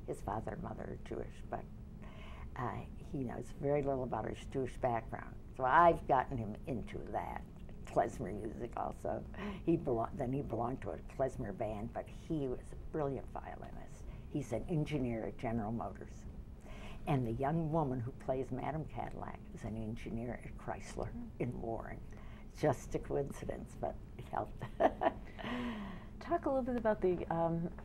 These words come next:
Speaker 2: dance archives at the
Speaker 1: At
Speaker 2: Walter.
Speaker 1: Wayne, yeah. Uh, when we moved from our house in northwest Detroit, uh,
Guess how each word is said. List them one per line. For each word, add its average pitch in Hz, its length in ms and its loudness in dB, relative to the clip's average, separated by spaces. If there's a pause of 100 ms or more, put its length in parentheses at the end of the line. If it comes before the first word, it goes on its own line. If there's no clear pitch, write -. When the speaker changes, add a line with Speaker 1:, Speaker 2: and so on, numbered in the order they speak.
(180)
Speaker 2:
dance 185 280 4
archives 143 640 -2 (160)
at 156 120 0 (280)
the 170 60 -4 (100)
Speaker 1:
At 131 180 8
Speaker 2:
Walter. 117 180 2
Speaker 1:
Wayne, 113 320 -2
yeah. 117 120 -4 (500)
Uh, 127 320 2 (340)
when 165 280 6
we 156 120 4
moved 156 400 6
from 127 280 4
our 120 160 0
house - 640 -4 (440)
in 127 260 -2
northwest 120 500 -4
Detroit, - 480 -4 (600)
uh, 143 60 -6